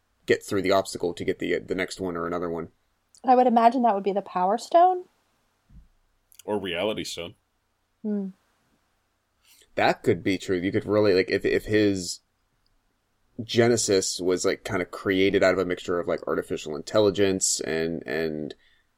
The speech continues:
Speaker 1: cosmic powers, if you will, like, maybe the Reality Stone could upset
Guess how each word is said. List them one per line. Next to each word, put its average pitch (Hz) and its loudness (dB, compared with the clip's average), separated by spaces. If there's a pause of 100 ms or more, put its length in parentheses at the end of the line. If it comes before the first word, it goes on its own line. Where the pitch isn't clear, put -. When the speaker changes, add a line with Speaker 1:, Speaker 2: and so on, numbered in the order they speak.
(440)
Speaker 1:
cosmic 92 2
powers, 92 2
if 95 -4
you 92 4
will, 92 6
like, 87 0 (480)
maybe 92 0
the 87 0
Reality 92 6
Stone 90 -4
could - -10
upset - 0